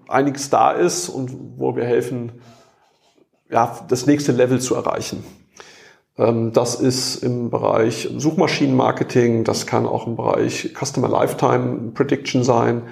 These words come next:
verschiedenste Modelle, die wir, ähm, dann, äh, mit den Fachleuten dort vor Ort bauen.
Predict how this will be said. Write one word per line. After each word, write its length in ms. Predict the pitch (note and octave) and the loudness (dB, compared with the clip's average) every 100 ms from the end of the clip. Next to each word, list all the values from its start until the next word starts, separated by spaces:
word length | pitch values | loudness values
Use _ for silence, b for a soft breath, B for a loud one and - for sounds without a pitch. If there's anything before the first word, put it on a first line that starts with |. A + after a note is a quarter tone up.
| B B B B - | B B B B -4
verschiedenste 580 | A#2 C3+ - F3 E3+ D3+ | 0 2 4 4 4 4
Modelle, 400 | C#3 C3 B2+ C3+ | 4 4 4 4
die 160 | B2+ | 4
wir, 300 | A#2+ A#2+ A#2+ B B B B B - | 4 4 2 B B B B B -4
ähm, 440 | B2 A#2+ B2+ C3+ | -2 -2 -4 -4
dann, 260 | - B2+ B2+ | -2 -2 -2
äh, 720 | - - - - - - - A#2 | -6 -14 -14 -14 -12 -14 -8 -2
mit 400 | B2+ - - - | -2 -2 -10 -6
den 100 | B2 | -4
Fachleuten 540 | - C#3 C#3+ C3+ - | -2 0 4 4 4
dort 220 | C#3 B2 | 2 2
vor 160 | A#2+ A#2+ | 2 0
Ort 180 | B2+ - | 0 2
bauen. 380 | A#2 C#3+ F3+ | 2 4 2